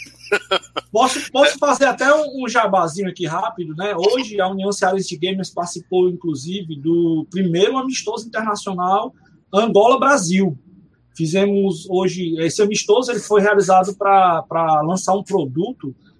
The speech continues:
Speaker 2: né, de uma empresa de cabeamento marítimo aqui, que foi colocado aqui, não vou colocar o nome aqui porque não é o caso, mas a, a União Cearense de Games participou e realizou esse amistoso que pra gente é algo muito importante e histórico, né, porque,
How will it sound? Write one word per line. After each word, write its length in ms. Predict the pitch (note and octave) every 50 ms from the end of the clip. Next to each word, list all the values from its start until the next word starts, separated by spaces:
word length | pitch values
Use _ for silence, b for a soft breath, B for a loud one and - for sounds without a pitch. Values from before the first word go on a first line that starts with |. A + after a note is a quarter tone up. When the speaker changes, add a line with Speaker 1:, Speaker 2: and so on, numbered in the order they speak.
| _ -
Speaker 2:
né, 160 | D3 E3+ G3+ G3
de 60 | E3
uma 100 | F#3 F#3
empresa 500 | F3 - F3+ E3+ F3 F3 E3 D3+ E3 D#3+
de 300 | C#3+ C#3+ D#3 D#3+ D#3 D3+ -
cabeamento 640 | D#3 D3+ D3 D3+ D#3 D3+ D3 D3 D3 C#3+ - D#3 D3
marítimo 580 | C#3 C#3+ C#3+ C#3 C#3 F3 F#3+ - - - C#3+ C#3+
aqui, 260 | C#3 - D3 C#3+ C#3
que 180 | C3+ - C#3+ C3 -
foi 160 | - D3 C#3
colocado 460 | C#3 C#3+ C#3+ C#3+ C#3 - C#3 C3+ C3
aqui, 180 | C3+ - - G#3
não 80 | C4
vou 120 | F3+ E3+ -
colocar 340 | D3+ D3 C#3+ - C#3+ C3+ C3
o 40 | C3 B2+ B2+ C3 A#2+ A#2+
nome 260 | C3 C#3+ D3 D3 C3+
aqui 160 | C3 - E3
porque 160 | - - D3
não 140 | C#3 C3+ C3
é 40 | B2
o 40 | -
caso, 400 | - D3 D#3 F#3+ G3+ G3 - b b b b b b b b -
mas 400 | D3 D#3 E3 F3+ G3 G3+ F#3 G3
a, 160 | F#3+ F#3+ F#3 -
a 280 | F3+ F3 E3+ E3 E3
União 200 | F3 F3 F3 F#3+
Cearense 380 | G3 - G3+ F#3 G3 G3+ F#3 F3+
de 80 | F#3+
Games 180 | G3 F#3+ G3 -
participou 540 | - G#3 G#3 - - - - - F3 F#3+ G#3+
e 60 | G#3+
realizou 400 | G3 G3 G#3+ A3+ B3+ A#3 G#3 A#3
esse 160 | A3+ - A#3+
amistoso 420 | A#3 A3+ A3+ - - G#3 A3 G#3+ -
que 100 | - G#3+
pra 200 | - A#3+ B3+ G#3+
gente 260 | F#3 A#3+ B3+ - B3+
é 20 |
algo 200 | A#3+ A#3 A3 G#3
muito 320 | G3+ G#3+ A3 C4+ D4 - E4+
importante 480 | - C#4+ C#4 B3+ C4 - B3 B3 -
e 40 | D#4+
histórico, 540 | D4+ - - - C#4 A3 F#3+ E3+ D#3+ - D#3+
né, 160 | D#3+ E3+ F3+ -
porque, 420 | - F#3+ E3+ - G3+ G#3 G#3 G3